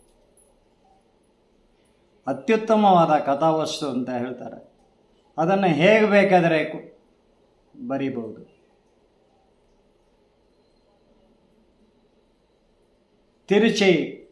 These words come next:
ಒಂದು ವಿಚಿತ್ರವಾದ,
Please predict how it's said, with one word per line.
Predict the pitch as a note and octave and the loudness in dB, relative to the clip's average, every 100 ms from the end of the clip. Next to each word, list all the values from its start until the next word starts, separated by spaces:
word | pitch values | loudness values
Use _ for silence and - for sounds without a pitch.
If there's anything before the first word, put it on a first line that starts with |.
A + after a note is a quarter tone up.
| _ _ _ _ _ _ _ _ _ _ _ _ _ _ _ _ _ _ _ _ _ _ _ _ | _ _ _ _ _ _ _ _ _ _ _ _ _ _ _ _ _ _ _ _ _ _ _ _
ಒಂದು | C3+ C#3+ | -6 -4
ವಿಚಿತ್ರವಾದ, | C3 B2+ G#3 G#3 - - - F3+ E3 D#3 | -4 -4 -2 -4 -6 -14 -6 -2 0 -2